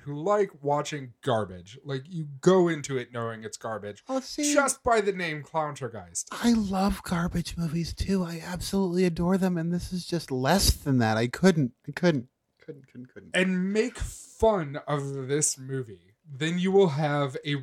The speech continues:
Speaker 1: really good time. Like,
Speaker 2: Yeah.
Speaker 1: if you want a punching bag that's an easy target,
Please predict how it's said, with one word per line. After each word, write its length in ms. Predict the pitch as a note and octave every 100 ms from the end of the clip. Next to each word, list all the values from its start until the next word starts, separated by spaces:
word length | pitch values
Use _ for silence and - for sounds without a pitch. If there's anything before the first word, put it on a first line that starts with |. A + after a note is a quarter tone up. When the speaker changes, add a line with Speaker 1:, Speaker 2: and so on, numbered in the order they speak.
| B2
Speaker 1:
really 400 | C3+ C3+ C3 A#2 -
good 320 | B2 G2+ F#2+
time. 240 | - G#2+ F#2 _ B2 B2
Like, 260 | A#2+ B2
Speaker 2:
Yeah. 40 | -
Speaker 1:
if 180 | C#3+ C3
you 160 | D3 G#3
want 220 | G#3+ F3
a 80 | A2+ _
punching 520 | - D#3 D#3+ D#3+ D#3
bag 400 | C#3+ C#3 C3+ C3+ - - _ -
that's 240 | A#2 -
an 160 | G#2 G#2+ -
easy 420 | E3+ E3+ D3 C3
target, 640 | B2 - A#2+ A2 A2 G#2